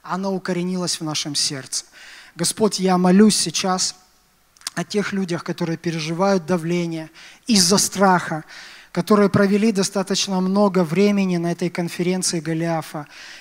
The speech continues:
Я молюсь, чтобы они смогли переключить свой внутренний взор на Твое Слово,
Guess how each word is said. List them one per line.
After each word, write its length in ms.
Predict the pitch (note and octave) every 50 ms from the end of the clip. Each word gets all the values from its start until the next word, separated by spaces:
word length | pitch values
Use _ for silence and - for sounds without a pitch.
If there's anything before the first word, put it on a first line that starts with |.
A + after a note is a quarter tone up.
| - -
Я 120 | E3 F3
молюсь, 300 | F3+ F#3+ G3+ G#3+ A#3 A3
чтобы 380 | - - - G#3 F#3 D#3+ F3+ F#3+
они 220 | F#3+ G3 G#3 G3+
смогли 760 | F3+ - - F#3+ F#3 E3+ D3+ E3+ F#3 A3 A3 G#3 F#3 E3+ G3 - - - - - - - _ _ _ _ -
переключить 840 | - A3+ A3+ A3+ G#3+ - G3+ G3 F#3 - - - - A3+ A#3+ B3 -
свой 240 | - - F#3+ G3+ F#3+
внутренний 540 | E3+ E3+ G#3 G#3+ G#3+ - A3 G#3+ A3 A3 G#3
взор 380 | F#3 F3 E3 G3 G3+ G#3 G3
на 140 | F#3 F#3 F3+
Твое 300 | - - F3 F3+ F3 E3+
Слово, 560 | D#3 - - - D#3 D3+ C#3+ B2+ A#2+ C3+ -